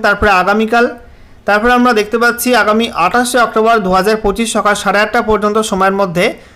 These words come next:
পশ্চিমবঙ্গে উত্তর থেকে দক্ষিণে কোনো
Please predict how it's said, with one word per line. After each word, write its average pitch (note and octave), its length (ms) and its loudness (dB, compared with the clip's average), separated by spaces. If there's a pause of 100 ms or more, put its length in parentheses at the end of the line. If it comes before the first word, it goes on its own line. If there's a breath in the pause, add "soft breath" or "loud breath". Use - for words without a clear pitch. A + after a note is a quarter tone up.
(180 loud breath)
পশ্চিমবঙ্গে B3 580 0 (100)
উত্তর G#3+ 360 0
থেকে A#3+ 200 -2
দক্ষিণে G#3+ 420 -2 (400 loud breath)
কোনো A3+ 200 0